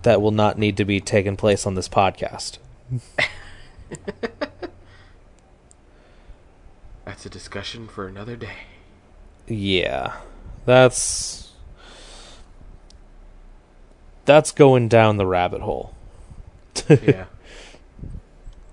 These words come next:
Speaker 1: The rabbit hole is not something we want to go down.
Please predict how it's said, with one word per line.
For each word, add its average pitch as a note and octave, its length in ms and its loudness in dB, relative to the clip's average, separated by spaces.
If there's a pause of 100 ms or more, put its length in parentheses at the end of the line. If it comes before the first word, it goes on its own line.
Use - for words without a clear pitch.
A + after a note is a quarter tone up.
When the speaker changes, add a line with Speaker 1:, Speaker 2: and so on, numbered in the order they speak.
(1200)
Speaker 1:
The A#2+ 100 -4
rabbit A#2 380 8
hole G#2+ 240 6
is F#2+ 100 0
not G#2 220 2
something G2+ 260 0
we G2 120 -2
want G2 260 -2
to G2 80 -8
go - 160 -6
down. G1+ 300 -8